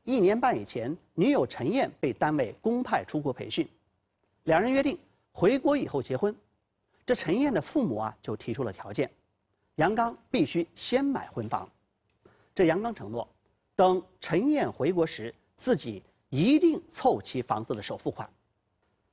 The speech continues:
可是呢，这房价年年走高，婚房首付得六十万，这杨刚拼死拼活，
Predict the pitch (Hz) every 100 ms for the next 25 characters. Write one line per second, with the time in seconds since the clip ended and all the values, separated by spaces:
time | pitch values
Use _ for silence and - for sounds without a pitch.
0 | _ - 160 269 226 180 - _ _ _
1 | - 220 - 123 240 277 175 117 139 202
2 | - - 147 - _ _ - 294 285 165
3 | 208 - - - 113 92 117 127 - 104
4 | - _ _ _ _ _ - 220 226 262
5 | 269 262 247 - 285 - - 185 - 107